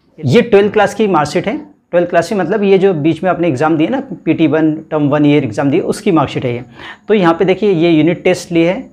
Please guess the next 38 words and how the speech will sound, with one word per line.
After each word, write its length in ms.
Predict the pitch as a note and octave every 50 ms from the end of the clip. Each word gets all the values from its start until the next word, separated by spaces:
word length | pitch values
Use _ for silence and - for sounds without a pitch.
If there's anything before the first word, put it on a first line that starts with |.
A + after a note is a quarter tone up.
| _ _
यूनिट 260 | C3+ C3+ C#3 D#3+ D#3
टेस्ट 220 | D#3+ E3+ E3 - -
का 300 | - F#3 F3 E3+ E3+ - E3
मार्क्स 280 | D#3 D3+ D#3 D#3 -
लिखे 200 | F3 E3 E3 -
हैं, 80 | G3 F#3
यहाँ 120 | E3 E3
पे 120 | D#3+ - D#3+
टर्म 280 | D#3+ - D#3 D3 C#3+
वन 160 | C#3 D#3+ E3
के 120 | D#3+ F3 F3
मार्क्स 240 | D#3+ E3 E3 E3 E3+
लिखे 180 | E3 D#3 -
हैं, 80 | G3 G3
यहाँ 120 | G3 G3
प्री 160 | G3 D#3+ D#3+
बोर्ड 200 | C#3+ C#3 D3+ C#3+
के 100 | - -
मार्क्स 260 | C3+ B2 A#2+ A#2 - -
लिखे 200 | B2+ B2 - -
हैं, 140 | E3 D#3+ - _ _ _ _ _
ठीक 120 | - G#3 -
है। 140 | F#3 - - - - - _ -
ये 60 | F3
सभी, 300 | F3 - E3+ D3+ F#3+ G#3+
सभी 260 | G3+ - F3+ E3+ G#3
सब्जेक्ट 360 | G3 - E3 B2+ C#3+ D3 D3
के 80 | - G#3
मार्क्स 260 | E3+ C#3 C3+ - -
लि-, 120 | C#3+ D3 D3+
लिखे 240 | C3+ C3 C3 -
हुए 120 | C3+ B2 B2+
हैं। 140 | - - - - - - - - -
आपको 240 | - D#3+ E3 - A#3
ये 160 | A3 G3+ A3+
देखना 300 | G3+ F3+ F3+ - E3+ E3+
है 80 | E3+ E3+
कि 260 | E3+ - A#3 A3 -